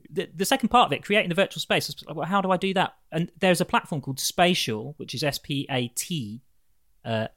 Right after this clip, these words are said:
I A L, which is an events platform. So you, they have these digital spaces which are pre-made,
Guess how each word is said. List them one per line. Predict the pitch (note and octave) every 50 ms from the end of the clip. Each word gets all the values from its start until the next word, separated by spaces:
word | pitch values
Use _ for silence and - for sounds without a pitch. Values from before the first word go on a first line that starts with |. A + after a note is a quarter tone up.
| _
I | - A#2+ A#2+
A | A2+ A2 A2 A2 A2
L, | G#2+ G#2 G#2 A#2+ C#3 - - - - - - -
which | D#3+ F3 G3 F#3+ - - - - _ -
is | G#3+ B3 A#3 G#3+ E3+ - - - -
an | E3 F3
events | E3+ D3+ D#3+ G3+ G#3 G3+ - -
platform. | - - D#3+ C3 - - - C3 A2+ G#2+ - - -
So | - -
you, | C#3 C#3+ D3+ E3+ E3+ D#3+ - - -
they | - E3
have | D#3 E3 E3 -
these | - E3 D3+
digital | - G3+ G3 - - - E3
spaces | D3 - - C#3+ C3+ - B2+ A#2 -
which | C3+ - -
are | - C3
pre-made, | - - F#3 E3+ D#3+ D3 C3+ B2+ B2 B2 A#2+ -